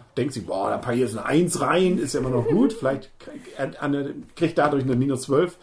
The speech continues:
Speaker 1: äh, eine plus zwölf irgendwie ihren Weg nach draußen.
Speaker 2: Ja.
Speaker 1: Nee, kann auch eine minus zwei sein, die man plötzlich
Speaker 2: Mhm.
Speaker 1: abwirft, was dann den Spieler danach freut, weil der dann die Karte nehmen kann.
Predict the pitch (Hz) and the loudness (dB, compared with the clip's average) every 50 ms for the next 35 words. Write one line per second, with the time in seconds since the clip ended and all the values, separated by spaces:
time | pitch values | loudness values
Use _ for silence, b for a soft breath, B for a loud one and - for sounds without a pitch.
0 | B B B 165 147 147 131 120 156 175 175 - - 147 147 156 156 147 143 135 | B B B 2 2 2 0 0 0 0 -2 0 2 4 4 4 4 0 -2 -2
1 | 131 139 139 139 123 123 123 135 143 143 131 120 - 117 127 160 175 170 - 294 | -2 -2 0 0 0 0 0 -2 -4 -4 -4 -2 0 2 2 2 2 2 0 -2
2 | 233 226 226 220 - B B B B B 131 127 147 185 208 202 - 143 143 170 | -2 -2 -4 -6 -8 B B B B B 0 2 2 2 2 0 -2 -2 -2 0
3 | 151 147 156 156 156 160 156 - 165 165 151 123 113 104 107 104 101 98 101 117 | 2 2 4 4 4 2 2 2 0 2 2 2 2 0 0 -2 -4 -2 -2 -4
4 | 104 92 90 98 107 98 131 151 160 - - _ _ _ - - 113 120 - - | -4 -2 -2 -4 -2 -2 -2 -2 -2 -4 -8 _ _ _ -10 -6 -4 -4 -4 -2
5 | 143 120 120 123 120 120 127 - - 135 123 123 113 113 107 107 117 123 - - | -2 -2 0 0 0 -2 -2 -6 -6 -2 2 2 2 2 2 2 2 0 0 -4
6 | - - 151 143 139 143 - 123 113 113 113 117 110 110 113 110 117 117 113 117 | -6 -4 -2 0 0 0 0 0 -2 0 0 0 -2 -2 -2 -4 -6 -8 -8 -12
7 | 120 - - 107 113 120 139 139 139 147 170 180 156 113 104 - - | -12 -10 -10 -8 -6 -6 -4 0 4 4 4 6 4 2 -2 -4 -12